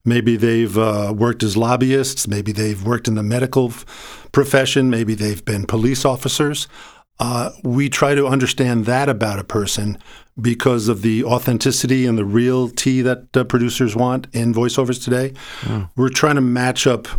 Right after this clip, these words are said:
Speaker 1: who someone is inside of themselves with, also with their ability to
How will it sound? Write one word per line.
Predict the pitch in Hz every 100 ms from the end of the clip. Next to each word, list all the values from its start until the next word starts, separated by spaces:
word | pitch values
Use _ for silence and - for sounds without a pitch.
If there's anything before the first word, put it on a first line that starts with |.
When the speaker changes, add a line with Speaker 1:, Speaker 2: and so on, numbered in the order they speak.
| - - -
Speaker 1:
who | 151 131
someone | - 135 123
is | 120 110 101 - -
inside | 113 104 160 180
of | 123
themselves | 113 107 120 107 101 - - - - -
with, | 120 120
also | 165 127 139 -
with | 117 117 117
their | 117
ability | 110 113 113 110
to | 104 117 107 -